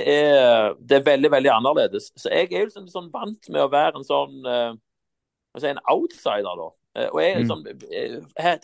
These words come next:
Speaker 1: har trening i å bli komfortabel med rollen, og jeg liksom er vant med å bli utfordret og måtte på en måte kanskje redegjøre og forsvare det jeg står for. Eh,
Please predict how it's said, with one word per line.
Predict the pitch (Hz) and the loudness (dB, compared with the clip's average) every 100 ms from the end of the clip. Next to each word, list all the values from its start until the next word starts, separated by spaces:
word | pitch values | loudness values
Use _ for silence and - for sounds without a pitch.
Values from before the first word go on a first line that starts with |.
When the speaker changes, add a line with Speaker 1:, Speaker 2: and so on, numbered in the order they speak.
| 165 | -6
Speaker 1:
har | 160 | -6
trening | - 131 113 120 170 202 | -2 0 2 0 -4 -6
i | 135 | -6
å | |
bli | 120 127 143 147 _ _ _ _ _ _ - | -6 -6 -6 -6 _ _ _ _ _ _ -12
komfortabel | 143 135 - 143 156 156 | -6 -6 0 2 2 -2
med | 135 123 | -4 -4
rollen, | 107 139 226 - | -4 -6 -10 -8
og | 139 | -4
jeg | 147 147 | -4 -6
liksom | 151 143 | -12 -10
er | 127 | -6
vant | 123 175 - | -6 -8 -12
med | 143 | -8
å | 127 | -8
bli | 131 135 | -6 -6
utfordret | 165 - 151 120 110 110 | -8 -4 -2 -2 -2 -4
og | 117 | -4
måtte | 117 - 120 | -6 -2 -2
på | 120 | -2
en | 110 | -10
måte | 104 117 110 101 90 _ _ _ _ _ - | -6 -2 0 -2 -6 _ _ _ _ _ -10
kanskje | 120 120 127 | -8 -2 -2
redegjøre | 113 107 - 147 - | -2 -4 -2 -2 0
og | 113 | -6
forsvare | - 110 131 139 113 | -2 2 2 2 -4
det | 113 113 | -6 -8
jeg | - | -12
står | - 120 - - | -8 -6 -8 -12
for. | 104 98 - - | -8 -8 -10 -10
Eh, | 113 110 104 | -4 -2 -2